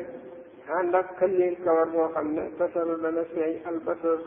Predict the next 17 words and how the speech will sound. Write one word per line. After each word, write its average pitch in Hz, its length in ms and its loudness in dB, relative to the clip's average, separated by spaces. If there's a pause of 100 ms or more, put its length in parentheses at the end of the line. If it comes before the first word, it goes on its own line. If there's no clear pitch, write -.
(100)
derab 170 320 0
yaram 147 380 0
bi 180 220 -4
taatoo 160 460 -4
ci - 140 -12
suufam. 147 460 -4 (1700)
Waaye 175 260 8
nag 180 160 4
laa 185 200 10
juraan 180 380 6
waxuma 175 420 2 (260)
jam-jam 170 520 2
boo 160 180 2
xam 151 240 0
ne 160 100 0 (680)
bëri 175 340 6
ah 170 200 0